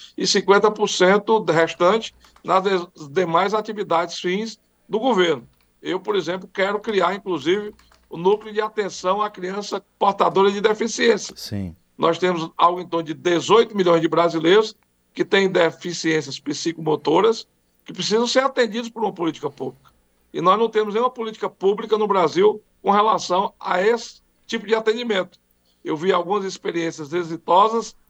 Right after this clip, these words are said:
Speaker 1: pontuais, em Irauçuba, no Ceará, em Itaboraí, no Rio de Janeiro, né, que, é, em Salvador, na Bahia,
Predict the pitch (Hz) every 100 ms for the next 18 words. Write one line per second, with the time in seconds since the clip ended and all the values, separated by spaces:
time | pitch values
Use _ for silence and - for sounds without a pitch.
0 | _ _ - - 202 220 180 170 175 208
1 | 202 - - 156 165 156 143 160 170 156
2 | 151 139 139 131 151 180 185 _ _ _
3 | - 165 165 165 156 151 143 151 147 139
4 | 147 131 131 135 170 196 190 - _ _
5 | _ _ 147 180 185 196 208 202 180 -
6 | - 151 151 147 170 165 147 160 156 139
7 | 139 143 190 202